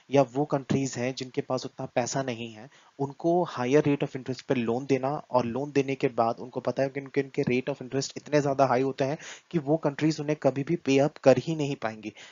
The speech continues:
For example, जैसे जिम्बाब्वे हो गया,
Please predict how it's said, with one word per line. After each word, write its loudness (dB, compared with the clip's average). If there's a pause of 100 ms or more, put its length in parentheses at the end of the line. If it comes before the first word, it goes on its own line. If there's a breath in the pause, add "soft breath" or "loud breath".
(240 loud breath)
For 4
example, -2
जैसे 0
जिम्बाब्वे -2
हो -16
गया, -12